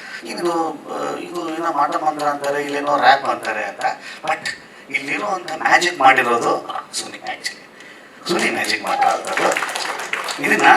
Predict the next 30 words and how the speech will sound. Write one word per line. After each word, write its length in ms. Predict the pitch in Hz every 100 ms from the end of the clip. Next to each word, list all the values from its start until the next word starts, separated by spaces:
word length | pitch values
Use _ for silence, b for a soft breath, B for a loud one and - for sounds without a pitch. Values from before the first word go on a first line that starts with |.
| -
ಒಂದು 240 | - -
ಬ್ರಿಡ್ಜ್ 440 | - - - - -
ಮಾಡೋದಿದೆ 460 | 190 - - -
ಗೊತ್ತಾ? 240 | - - - -
ಇದನ್ನ 600 | - 160 165 156 156 -
ಈ 100 | 165
ತರದ್ದು 380 | - 196 208 202
ಒಂದು 220 | 180 -
ಲೋಕಕ್ಕೆ, 760 | - 180 - - - - - 214 156
ಇಲ್ಲಿ 300 | - 214 202
ಒಂದು 220 | 196 175
ಲೋಕವನ್ನ 520 | 185 214 196 180 175
ತಂದು 580 | - 170 160 165 - -
ಜಾಯಿನ್ 320 | 311 349 -
ಮಾಡೋದಿದೆ 440 | - - 214 214
ಗೊತ್ತಾ? 280 | 208 185 -
ಅದು 260 | - 190 196
ತುಂಬಾ 460 | - - - -
ಕಷ್ಟವಾದ 540 | - - - - - -
ಕಲೆ 320 | - 120 113
ರೀ 140 | 107
ಅದು. 260 | - - - B B B 190
So 360 | 180 147 143
ಇದನ್ನ 240 | 143 196 185 - -
ಅವ್ರು 200 | 165 -
ಬಹಳ, 240 | - - 214 190 190 - -
ಬಹಳ 400 | - 262 - 214
ಕೆಲ್ಸ 220 | 185 -
ಮಾಡಿ 500 | - - - 113 101 104
ಮಾಡ್ತಾರೆ. 720 | - - 113 - - - -